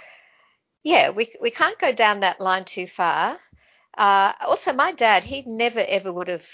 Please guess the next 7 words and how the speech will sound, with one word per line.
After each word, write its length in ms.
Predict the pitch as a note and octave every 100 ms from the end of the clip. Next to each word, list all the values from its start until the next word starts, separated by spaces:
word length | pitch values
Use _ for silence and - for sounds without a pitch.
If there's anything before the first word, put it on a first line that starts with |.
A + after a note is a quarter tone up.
| -
claimed 360 | - F3+ E3
the 80 | E3
title, 640 | - E3+ F3 - E3 D3+ - _ _ _
um, 380 | F3 D#3 D3+ D3 - _ _ _ _ _ _ _
survivor, 520 | - - E3+ E3 D#3 -
Holocaust 480 | F3 E3+ - E3+
survivor. 460 | - E3+ - F#3 A#3+